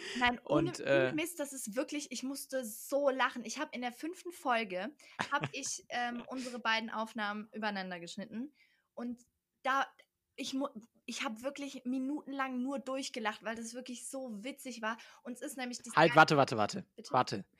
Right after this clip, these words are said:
Speaker 2: Kündige das bitte einfach nicht so groß an, weil eventuell ist es nur für uns beide witzig gewesen.
Speaker 1: Ja, das hat hier auch was mit Einstimmung zu tun. Ich, äh, ja. Mensch!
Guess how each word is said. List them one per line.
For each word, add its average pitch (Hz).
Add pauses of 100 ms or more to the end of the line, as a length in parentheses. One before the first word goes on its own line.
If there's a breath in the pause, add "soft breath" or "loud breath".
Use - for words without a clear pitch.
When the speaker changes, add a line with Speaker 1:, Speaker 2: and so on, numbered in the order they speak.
(260 soft breath)
Speaker 2:
Kündige 185
das 151
bitte 151
einfach 143
nicht 165
so 180
groß 190
an, 180
weil 151
eventuell 151
ist 147
es -
nur 147
für 147
uns 120
beide 120
witzig -
gewesen. 95 (2250 soft breath)
Speaker 1:
Ja, 214
das 247
hat 285
hier 233
auch 247
was 254
mit 254
Einstimmung 208
zu 202
tun. 196
Ich, 196
äh, 202
ja. 196 (720 loud breath)
Mensch! 339